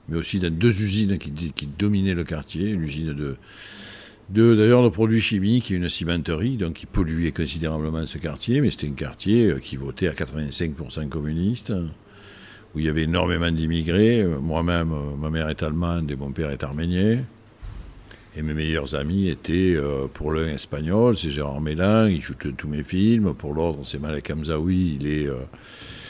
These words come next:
il est kabyle, euh, et c'est mon directeur de production. Euh, donc voilà, avec tous mes amis d'enfance, avec tout, euh, euh, tous mes amis, on a commencé à faire un film un jour comme ça, parce que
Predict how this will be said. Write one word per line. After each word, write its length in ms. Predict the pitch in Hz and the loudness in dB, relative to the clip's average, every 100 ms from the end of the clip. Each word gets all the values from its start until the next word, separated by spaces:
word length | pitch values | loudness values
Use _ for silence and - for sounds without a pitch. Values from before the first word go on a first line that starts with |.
| - - 69 | -18 -16 -10
il 120 | 67 | -6
est 60 | 67 | -6
kabyle, 640 | - 78 71 95 107 110 | -2 -2 2 4 6 6
euh, 540 | 80 71 73 67 67 67 69 71 71 - - - 170 | 6 4 0 -2 -4 -6 -10 -10 -10 -10 -12 -12 -8
et 80 | 180 | -2
c'est 160 | - | 2
mon 120 | 95 87 | 4 4
directeur 460 | 82 85 82 98 | 4 2 2 0
de 60 | 82 | 0
production. 960 | 80 80 71 - 76 98 113 82 73 | 0 -2 -2 -2 0 2 2 -2 -4
Euh, 320 | 69 71 69 71 76 - - - - - | -6 -6 -8 -12 -14 -20 -20 -20 -12 -2
donc 180 | 92 | 0
voilà, 320 | 82 87 143 92 | 2 4 4 4
avec 340 | 78 69 73 | 2 -2 -6
tous 140 | - | -4
mes 160 | 85 78 | -2 -2
amis 160 | 73 73 | -2 -2
d'enfance, 560 | 73 65 73 98 107 | -4 -4 -4 -4 -4
avec 260 | 76 69 - | -6 -8 -6
tout, 300 | 87 85 73 | -4 -2 -2
euh, 300 | 67 64 64 65 - - - - - - 67 | -4 -6 -10 -14 -20 -20 -20 -20 -20 -16 -12
euh, 140 | 64 65 69 65 67 65 64 65 64 65 64 64 64 - - - | -10 -10 -12 -12 -12 -14 -16 -16 -18 -18 -18 -18 -18 -18 -18 -12
tous 120 | - | -8
mes 200 | 71 69 | -6 -4
amis, 260 | 73 76 110 | -4 2 2
on 60 | 98 | 2
a 60 | |
commencé 380 | 69 78 76 104 | 0 -4 -2 0
à 60 | 90 | 0
faire 200 | 98 90 | 0 0
un 140 | 78 | -2
film 320 | - 73 87 | -4 -4 -2
un 160 | 76 69 | -2 -4
jour 260 | 69 71 | -6 -8
comme 300 | - - 67 | -8 -8 -8
ça, 400 | 65 67 80 87 65 | -8 -4 -2 -2 -4
parce 220 | - - | -10 -12
que 320 | 65 71 67 | -8 -6 -6